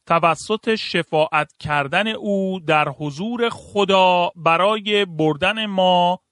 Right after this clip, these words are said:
به نزد خدا است. این یکی از بهترین تصاویر در ارتباط با جانشین شدن و کفاره او برای ما می باشد. در این نامه در آیات هجده نوشته شده است:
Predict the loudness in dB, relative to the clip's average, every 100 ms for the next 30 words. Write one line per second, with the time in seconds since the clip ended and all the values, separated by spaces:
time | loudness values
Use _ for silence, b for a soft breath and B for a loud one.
0 | _ -4 -2 0 -2 -2 -4 -4 -2 -2
1 | -4 -8 -16 -4 2 2 2 -2 -18 -20
2 | -20 _ _ _ _ 0 2 2 0 -2
3 | 2 0 0 0 0 0 -4 -4 -4 -4
4 | -4 -2 -2 0 0 0 -2 -4 -2 -2
5 | -2 -6 -4 -2 -2 0 -2 2 2 4
6 | 2 -2 -2 0 0 -4 -8 -8 -6 -2
7 | 0 0 -2 -4 -6 -8 -6 -4 -4 -2
8 | -2 0 2 4 4 4 0 -2 -2 -2
9 | -4 -2 0 2 0 -6 -16 -18 -16 -18
10 | -20 -20 _ _ _ -4 -2 2 2 2
11 | 2 0 2 0 2 2 0 0 0 2
12 | 0 -4 -6 -6 -2 -2 -2 -4 -4 -6
13 | -4 0 2 2 0 -6